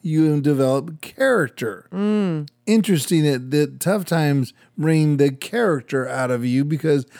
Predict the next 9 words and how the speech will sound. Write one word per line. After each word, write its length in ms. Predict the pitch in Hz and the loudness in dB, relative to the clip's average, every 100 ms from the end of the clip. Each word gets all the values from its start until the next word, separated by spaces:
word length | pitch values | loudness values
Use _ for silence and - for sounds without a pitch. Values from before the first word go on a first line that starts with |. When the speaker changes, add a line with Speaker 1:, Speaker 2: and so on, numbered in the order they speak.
| - | -8
Speaker 1:
how 180 | 156 190 | 0 2
you 260 | 190 185 | 4 4
respond 1000 | 165 147 - - - 185 196 151 135 135 - _ - | 2 0 -4 -10 -4 -2 0 2 0 -2 -6 _ -6
tells 320 | 147 151 131 | 2 2 4
you 160 | 139 127 | 2 0
everything 480 | 160 170 147 127 127 | 0 2 2 0 0
about 220 | 120 120 117 | 0 -2 -2
your 140 | 123 | -2
character. 560 | 113 175 151 110 107 | 0 0 0 -4 -12